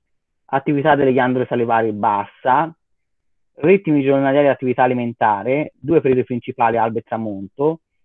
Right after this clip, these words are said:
e pochi altri brevi a-, di scarsa importanza. Ritmi di frequenza luminare bassa, vabbè, fa bisogno calorico giornaliero di duemilacentosettanta kcal. Quindi il capriolo invece ogni sei ore si alimenta,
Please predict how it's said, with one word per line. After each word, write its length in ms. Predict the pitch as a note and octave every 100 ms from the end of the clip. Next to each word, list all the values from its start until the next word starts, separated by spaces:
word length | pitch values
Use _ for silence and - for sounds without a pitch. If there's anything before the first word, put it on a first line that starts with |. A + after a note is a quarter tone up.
| _ _
e 140 | -
pochi 260 | - D#3 D3
altri 260 | C#3+ C#3 F3
brevi 240 | C#3+ B2+
a-, 160 | A#2+ -
di 160 | B2+ B2
scarsa 460 | - F#2+ F#2+ G2 G#2+
importanza. 800 | G#2+ - - - - _ _ _ - -
Ritmi 300 | F#3 D3+ C3
di 40 |
frequenza 340 | B2+ C3+ B2+
luminare 300 | B2+ B2 A2+
bassa, 500 | G#2 G2 G2+ - E3 - _ _ _ _ _ _ _
vabbè, 160 | C3 A2+
fa 120 | A#2
bisogno 320 | B2 C3 A#2+
calorico 420 | A#2 B2+ A#2+ A2+
giornaliero 420 | A#2+ D3+ A#2+ G2+
di 60 | -
duemilacentosettanta 880 | G#2+ G#2 G2+ G#2 A2 B2+ - G2+ F#2
kcal. 300 | F#2 A#2+ E3 - _ - - - _ _
Quindi 420 | D3 C3 G#2+ -
il 60 |
capriolo 340 | B2+ A#2+ D3 C3+
invece 240 | A#2+ A#2+
ogni 140 | A2+ A2
sei 120 | C3
ore 120 | A#2+
si 80 | C3
alimenta, 580 | D#3 B2 A#2+ C3 A#2